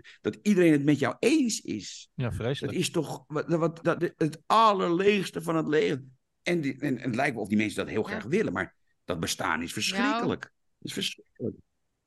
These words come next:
Speaker 3: Ze hebben het natuurlijk al met, met Mastodon toch gedaan, dat iedereen naar Mastodon zou gaan, want daar
Speaker 2: Oh ja.
Speaker 3: was-, deden mensen niet lelijk tegen elkaar en daar zat geen extreem rechts. Nou, hoor
Speaker 1: Ja.
Speaker 3: jij er nog wat over?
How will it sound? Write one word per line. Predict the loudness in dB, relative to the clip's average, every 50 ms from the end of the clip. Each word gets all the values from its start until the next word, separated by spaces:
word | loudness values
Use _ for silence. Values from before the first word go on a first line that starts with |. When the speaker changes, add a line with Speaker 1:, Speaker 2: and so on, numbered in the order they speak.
| _ _ _ _
Speaker 3:
Ze | -4 -2
hebben | 0 0 -2 -2
het | -4 -4
natuurlijk | -2 -2 0 -2 -2
al | -4 -2 -2
met, | 0 0 0
met | 0
Mastodon | 0 0 0 -2 -4 -4 -2 0 -2 -2
toch | -2 -2 -4 -4
gedaan, | -2 -2 0 0 0 0
dat | -2 -4
iedereen | -4 -4 -2 -2 -2 -2
naar | -2 -2
Mastodon | -2 -2 -2 -4 -6 -6 -4 -2 -2 0
zou | 0 0 0
gaan, | 0 -2 -2 -2 -2
want | -4 -2 0
daar | 0 0 2 2
Speaker 2:
Oh | 2 2
ja. | 2 -2 -4
Speaker 3:
was-, | -8 -8
deden | -4 -2 0 0 0
mensen | 0 -2 -2 -2 -2 -4
niet | -2 0
lelijk | 2 2 2 0 0 -2
tegen | -2 -2 -2 -2
elkaar | -6 -6 -4 -2 0 0 0 0
en | 0
daar | -2 -2 -2
zat | -2 -4 -6 -4
geen | -4 -4 -4
extreem | -4 -6 -8 -8 -6 -4 -4 -4 -2
rechts. | -4 -4 -6 -8 -12 -18 -20 -20 -20 -8
Nou, | -2 0 2 4
hoor | 4 4
Speaker 1:
Ja. | 4 4
Speaker 3:
jij | 4 2
er | 2 0
nog | 0 0
wat | -2 -4 -2
over? | -2 -2 -2 0 -2 -4 -6